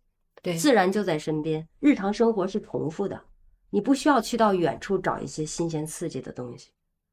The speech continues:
Speaker 1: 嗯。
Speaker 2: 所以他同样玩得高兴的情况下，他也放松了。他放松了，其实他对他的孩子就不会有那么多纠结了，就不会只认分儿了，对吧？
Speaker 1: 嗯。
Speaker 2: 不会只认说什么职业才光鲜了，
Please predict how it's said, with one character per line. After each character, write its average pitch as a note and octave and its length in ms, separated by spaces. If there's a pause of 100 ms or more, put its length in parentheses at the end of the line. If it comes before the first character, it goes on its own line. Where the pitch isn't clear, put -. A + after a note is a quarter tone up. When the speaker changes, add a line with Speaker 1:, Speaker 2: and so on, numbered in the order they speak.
(540)
Speaker 1:
嗯。 E3+ 220
Speaker 2:
所 F#3 120
以 A#3 80
他 C4 200
同 A#3+ 260
样 D4 180
玩 F#3+ 160
得 G#3+ 60
高 G3+ 200
兴 G#3+ 180
的 F3 80
情 D3+ 200
况 D3+ 160
下， C#3 280 (220)
他 B3+ 220
也 A3 80
放 E3+ 240
松 E3 260
了。 - 160 (300)
他 D4 220
放 C4 200
松 A3 180
了， G3+ 80
其 G#3 140
实 G#3 80
他 G#3+ 140
对 G3 100
他 F#3 140
的 F#3 80
孩 C#3+ 280
子 F3+ 140
就 F3 200
不 E3 300
会 F#3 200
有 E3 100
那 D#3+ 120
么 E3 60
多 D#3 140
纠 E3 240
结 E3 160
了， C3 160 (100)
就 G3+ 120
不 G3+ 180
会 A3+ 160
只 E3+ 180
认 D#3+ 200
分 F#3+ 160
儿 F#3+ 100
了， E3+ 240 (240)
对 D3 160
吧？ D3 240
Speaker 1:
嗯。 - 140
Speaker 2:
不 G#3+ 120
会 C4 160
只 E3+ 240
认 G3 220
说 A3 160
什 F#3 180
么 A3 140
职 F3+ 260
业 A3 140
才 E3+ 160
光 G#3 240
鲜 G#3+ 260
了， F3+ 220